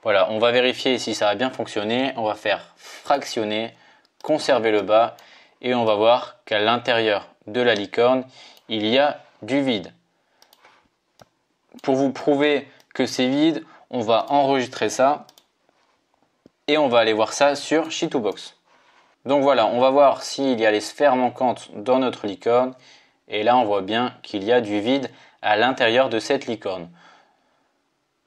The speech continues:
Donc le but de cette vidéo, ça va être de combler ce vide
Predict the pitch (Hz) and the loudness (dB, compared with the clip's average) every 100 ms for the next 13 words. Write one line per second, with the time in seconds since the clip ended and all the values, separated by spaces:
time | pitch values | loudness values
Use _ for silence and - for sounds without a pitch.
0 | _ _ _ _ 120 127 139 139 165 156 | _ _ _ _ -4 -2 0 0 0 0
1 | 151 156 151 139 139 135 151 - - 113 | 0 0 0 0 0 0 0 -2 0 2
2 | 117 139 - - 107 135 147 - - 160 | 4 2 -2 -10 -2 0 -2 -6 -2 0
3 | 160 165 160 135 113 120 135 | 2 2 2 0 0 0 -2